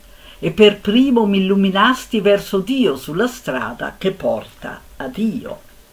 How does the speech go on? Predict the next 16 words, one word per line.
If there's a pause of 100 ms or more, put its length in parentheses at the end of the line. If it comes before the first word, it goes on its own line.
(680)
Così
interpretano
quasi
tutti,
che
tuttavia
riportano
anche
un'altra
ipotesi
antica (120)
del
Buti, (160)
ma
anche
dell'Ottimo,